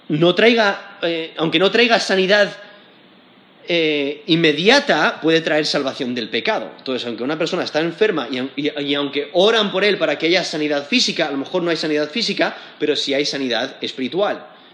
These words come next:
Eh, hay, hay salvación eterna. Am, pero lo más probable es que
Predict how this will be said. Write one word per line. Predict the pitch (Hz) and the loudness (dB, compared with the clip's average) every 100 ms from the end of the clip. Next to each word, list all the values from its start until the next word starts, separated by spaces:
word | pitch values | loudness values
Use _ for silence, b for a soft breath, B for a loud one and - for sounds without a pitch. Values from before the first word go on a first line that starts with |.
| B - | B -6
Eh, | 131 | -4
hay, | 117 139 - | -2 -2 0
hay | 135 143 156 | 0 0 0
salvación | - - 139 123 113 139 | -4 0 0 0 -2 0
eterna. | 131 151 214 127 - - - _ - B B B B B B B B B - | 0 0 0 -2 -10 -18 -20 _ -20 B B B B B B B B B -14
Am, | - 160 143 147 - | -2 0 2 -2 2
pero | 170 | 4
lo | 170 | 4
más | 220 285 | 2 2
probable | 277 247 277 180 160 185 | 2 4 4 4 2 0
es | 180 - | -6 -4
que | 202 202 180 - | 4 4 2 -8